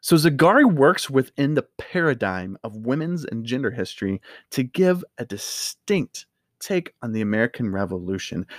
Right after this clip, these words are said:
that we ought to stop and take notice of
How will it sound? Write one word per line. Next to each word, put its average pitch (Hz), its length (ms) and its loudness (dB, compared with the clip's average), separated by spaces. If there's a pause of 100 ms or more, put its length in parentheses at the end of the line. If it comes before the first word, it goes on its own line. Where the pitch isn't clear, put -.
(120)
that 107 240 2
we 135 360 8
ought 110 280 0
to 92 100 -6
stop - 760 0 (1120)
and 104 120 -18
take - 360 -8
notice 98 500 -6
of - 300 -14